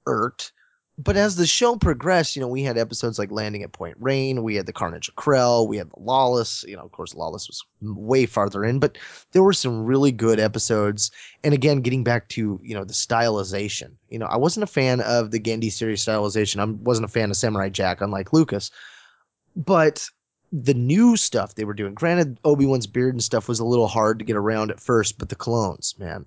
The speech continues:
oh, the clones were glorious. Uh, you know, I mean, that's one thing when it comes to the five oh first side, I love seeing clone troopers of the Clone Wars. Their armor looks so cool. I really dug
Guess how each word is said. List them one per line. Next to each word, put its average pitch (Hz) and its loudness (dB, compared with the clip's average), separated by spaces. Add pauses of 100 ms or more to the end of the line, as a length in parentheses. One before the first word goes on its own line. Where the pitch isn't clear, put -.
(100)
oh, 110 0
the 95 -10
clones 123 -4
were 98 -8
glorious. 104 0 (360)
Uh, 95 2
you 110 -2
know, 120 2
I 117 0
mean, 127 2
that's 127 0
one 117 -2
thing 113 -2
when 107 -4
it 98 -4
comes 117 -2
to 95 -6
the - -10
five 110 0
oh 101 0
first 131 2
side, 107 0
I 101 0
love 120 2
seeing 113 -2
clone 127 0
troopers 107 0
of 117 2
the 110 2
Clone 117 2
Wars. 98 0
Their 110 4
armor 123 4
looks 127 2
so 113 2
cool. 143 4 (640)
I 135 4
really 139 6
dug 110 0